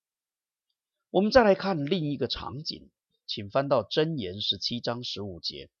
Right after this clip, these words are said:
我们一起读。请大家想想看，箴言十七章十五节，“定恶人为义的，定义人为恶的，这都是耶和华所憎恶的。”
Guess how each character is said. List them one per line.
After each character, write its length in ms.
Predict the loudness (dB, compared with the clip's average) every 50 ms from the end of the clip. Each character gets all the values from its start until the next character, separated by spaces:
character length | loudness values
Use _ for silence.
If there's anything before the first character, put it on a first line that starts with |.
| _ _ _
我 160 | -8 -4 -4
们 160 | -4 -4 -4
一 60 | -4
起 200 | -2 -2 -4 -4
读。 300 | -8 -14 -14 -12 -12 -14 -16 _ _ _ _ _ _ _ _
请 220 | -8 -8 -6 -2
大 140 | -2 0 0
家 180 | 2 2 2 4
想 500 | 4 4 4 2 0 0 0 -2 -2 -2
想 220 | -4 -6 -6 -8
看， 260 | -6 -6 -6 -6 -6 _ _ _ _ _ _
箴 340 | 2 4 4 4 4 0 -2
言 280 | -2 -2 -2 -4 -4 -6
十 240 | -6 -6 -6 -4
七 220 | -4 -4 -4 -4 -4
章 240 | -4 -4 -4 -4 -6
十 180 | -8 -8 -8
五 160 | -8 -8 -8
节 280 | -8 -8 -8 -8 -12 -16 _ _ _ _ _ _ _ _ _ _ -20 _ -20 -20 _ _ _ _ _
，“定 340 | 6 6 6 6 4 -2 -6 -4 _
恶 320 | 2 4 6 6 6 6
人 360 | 4 2 0 0 0 -2 -2
为 160 | -2 -2 -2
义 220 | -2 -2 -4 -4 -4
的， 200 | -4 -8 -8 -8 _ _ _ _ _ _ _ _ _ _
定 360 | 4 4 4 4 2 -2 -6
义 360 | _ -2 -2 0 0 0 0 -2
人 260 | -2 -4 -4 -4 -6
为 200 | -6 -6 -6 -4 -4
恶 240 | -2 -2 -2 -2
的， 200 | -4 -6 -12 -14 _ _ _ _ _ _ _
这 120 | -2 -2 -2
都 360 | 4 6 6 6 8 6 2
是 400 | 0 0 0 0 0 -2 -4 -6
耶 240 | -6 -4 -2 0 0
和 80 | 0 0
华 200 | -2 -4 -6 -6
所 300 | -8 -10 -10 -10 -10 -6
憎 200 | -4 -2 -2 -2
恶 260 | -2 -4 -4 -4 -6 -8
的。” 160 | -10 -16